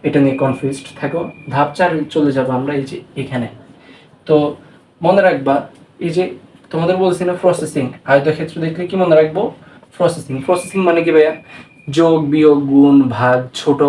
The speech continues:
বড় ইত্যাদি, এগুলো হচ্ছে আমার প্রসেসিং এর মধ্যে পড়ে থাকে। তো প্রসেসিং যতগুলোতে আছে ওদের ক্ষেত্রে লিখবো আমরা নির্ণয় করি। কি লিখবো? নির্ণয় করি। তাহলে দেখো সাম সমান সাম প্লাস আই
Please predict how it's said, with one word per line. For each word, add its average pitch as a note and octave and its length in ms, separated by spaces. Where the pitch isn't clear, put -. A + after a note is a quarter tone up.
বড় C3+ 200
ইত্যাদি, C#3 340
এগুলো D#3 220
হচ্ছে D#3 220
আমার D#3+ 160
প্রসেসিং C#3 460
এর C#3 100
মধ্যে C3+ 260
পড়ে B2 160
থাকে। B2 200
তো - 60
প্রসেসিং F3 400
যতগুলোতে D#3 520
আছে - 160
ওদের D3+ 200
ক্ষেত্রে E3 260
লিখবো D#3+ 220
আমরা D#3 220
নির্ণয় E3 380
করি। B2 180
কি - 160
লিখবো? C#3+ 220
নির্ণয় C3 340
করি। B2+ 200
তাহলে C#3+ 240
দেখো - 160
সাম D3 140
সমান D#3 280
সাম C#3 200
প্লাস C#3 260
আই C3 80